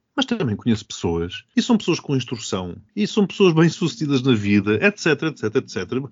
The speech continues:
São boas pessoas de coração, mas que participaram, por exemplo, na alimentação de pessoas em acampamentos. E que naquela noite, eu falando com elas, elas diziam:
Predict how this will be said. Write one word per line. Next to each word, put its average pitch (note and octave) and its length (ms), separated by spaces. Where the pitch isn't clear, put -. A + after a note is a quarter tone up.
São G#3 240
boas B3+ 300
pessoas G#3 480
de B2 100
coração, C3 640
mas G#3 280
que A3 420
participaram, G3+ 720
por G3 160
exemplo, F#3 500
na F#3 120
alimentação F3+ 1080
de D3+ 140
pessoas E3+ 400
em E3 120
acampamentos. D#3+ 720
E G3 120
que G#3+ 540
naquela F3+ 420
noite, E3+ 420
eu D3 260
falando D#3 320
com C#3 180
elas, D#3+ 240
elas D#3+ 200
diziam: D3 340